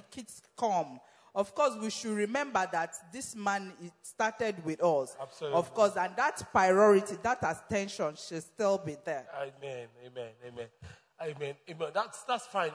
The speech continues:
Speaker 2: You know, I see some single ladies wondering, I say, "How can, how can women ever do that?" Wait. When you hold your own child, the man will,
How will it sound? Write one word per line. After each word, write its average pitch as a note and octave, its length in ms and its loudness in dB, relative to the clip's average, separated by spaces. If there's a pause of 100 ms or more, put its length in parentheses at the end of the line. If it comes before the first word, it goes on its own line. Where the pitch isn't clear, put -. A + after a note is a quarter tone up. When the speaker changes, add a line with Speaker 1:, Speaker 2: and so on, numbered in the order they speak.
Speaker 2:
You E3+ 80 -8
know, F#3+ 120 -2
I F3 100 2
see B3 240 -8
some F3+ 260 -4
single G#3 300 -8
ladies F#3 420 -6 (680)
wondering, F#3+ 340 -4
I - 40 -6
say, G3 180 -8
"How F#3+ 80 0
can, E3+ 380 -6
how G3+ 80 4
can F#3 240 -4 (160)
women F#3 240 -6
ever F3 320 -4
do E3 140 -18
that?" C#3 200 0 (300)
Wait. D#3+ 200 -8 (3750)
When G3 400 0
you E3 100 -8
hold E3+ 340 -2 (340)
your D3+ 220 0
own F#3 380 2 (160)
child, B2 440 2 (460)
the G3+ 60 -10
man G#3+ 320 2
will, E3 100 -12